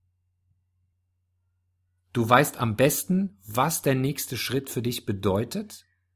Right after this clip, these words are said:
Hast du Panik? Ja, das ist richtig. Genau so soll es sein.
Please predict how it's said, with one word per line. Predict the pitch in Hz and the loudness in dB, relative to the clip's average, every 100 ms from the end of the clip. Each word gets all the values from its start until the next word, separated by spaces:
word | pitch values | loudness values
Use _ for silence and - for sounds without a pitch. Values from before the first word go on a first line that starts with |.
| _ - | _ -8
Hast | - 123 - | -2 0 0
du | 113 | -2
Panik? | - 113 104 147 220 - - _ _ _ _ _ _ _ _ - | 0 4 6 4 -2 -8 -20 _ _ _ _ _ _ _ _ -14
Ja, | 110 156 151 - - _ _ _ _ _ _ - | -2 0 -2 -6 -14 _ _ _ _ _ _ -6
das | 143 - | -4 -2
ist | 110 - | -2 2
richtig. | 202 - - - - _ _ _ - | 2 0 -10 -14 -18 _ _ _ 2
Genau | 131 131 147 185 185 | 4 6 6 6 6
so | 160 156 165 | 4 4 4
soll | 156 139 147 | 4 4 4
es | 139 - | 2 0
sein. | 160 151 90 | -2 -2 -4